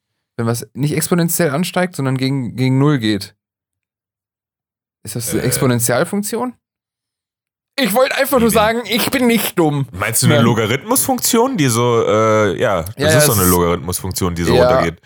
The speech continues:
Speaker 1: ja, ja, genau, aber nicht jede Logarithmusfunktion ist eine, die, glaub ich, gegen Null geht oder so. Also es ist, wenn man eine Obergrenze hat, sagen wir mal, irgendwas geht gegen eins, aber es erreicht eins nie. Das ist wie so eine, äh, genau, die Abnahme davon müsste exponentiell sein. Das ist eine exponentielle Abnahme.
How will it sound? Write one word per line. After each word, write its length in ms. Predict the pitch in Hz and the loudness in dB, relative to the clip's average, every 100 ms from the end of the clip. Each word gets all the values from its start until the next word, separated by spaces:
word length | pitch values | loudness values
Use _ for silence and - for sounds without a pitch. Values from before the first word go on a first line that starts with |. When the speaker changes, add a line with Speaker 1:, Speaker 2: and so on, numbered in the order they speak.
| - | -4
Speaker 1:
ja, 120 | 131 | -2
ja, 80 | 131 | 0
genau, 120 | 127 | 0
aber 160 | 120 120 | 0 0
nicht 140 | 127 | 0
jede 160 | 135 131 | 0 0
Logarithmusfunktion 840 | 123 123 120 113 117 - 120 127 110 | 0 0 -2 -4 -10 -12 -12 -10 -10
ist 120 | 113 | -8
eine, 200 | 117 117 | -8 -6
die, 80 | 110 | -4
glaub 160 | 110 | -6
ich, 100 | 110 | -6
gegen 160 | 117 110 | -8 -6
Null 160 | 117 | -2
geht 140 | 110 104 | -2 0
oder 160 | 104 | 0
so. 80 | 104 | 2
Also 260 | 101 120 131 | 0 0 0
es 80 | 151 | 2
ist, 40 | |
wenn 60 | 160 | 2
man 100 | 151 | 2
eine 80 | 135 | 2
Obergrenze 580 | 160 175 170 175 175 | 0 0 0 0 0
hat, 220 | 160 170 - _ _ _ | -2 -4 -10 _ _ _
sagen 200 | - 127 | -4 0
wir 80 | 139 | 0
mal, 160 | 139 139 | 2 2
irgendwas 340 | 147 143 123 | 2 0 -2
geht 220 | 139 131 | -6 -6
gegen 260 | 127 123 - | -2 -2 0
eins, 320 | 113 147 156 | 0 0 0
aber 180 | 107 123 | 2 2
es 120 | 117 | 0
erreicht 480 | 123 120 143 - - | -2 0 0 0 -2
eins 320 | 104 104 - | -4 -4 -4
nie. 240 | 110 104 101 - - | -4 -4 -6 -10 -6
Das 140 | 110 | -2
ist 280 | 127 139 139 | 0 0 2
wie 100 | 156 | 2
so 140 | 139 | 4
eine, 240 | 147 135 95 | 2 2 0
äh, 380 | 92 127 113 135 | 2 2 2 0
genau, 260 | 160 131 | 0 0
die 180 | 117 - | 0 -2
Abnahme 440 | 170 - 175 180 | -4 -2 0 2
davon 340 | 165 165 165 156 | 2 0 0 2
müsste 260 | 156 - | 2 0
exponentiell 640 | 139 - 151 139 - 127 127 | -2 -2 -4 -4 -2 0 2
sein. 160 | 110 107 | 2 0
Das 100 | 110 | -2
ist 60 | |
eine 100 | 101 | -6
exponentielle 520 | 120 - 123 120 135 | -6 -4 -4 0 0
Abnahme. 600 | - - 160 165 175 202 | 0 -2 0 0 0 -4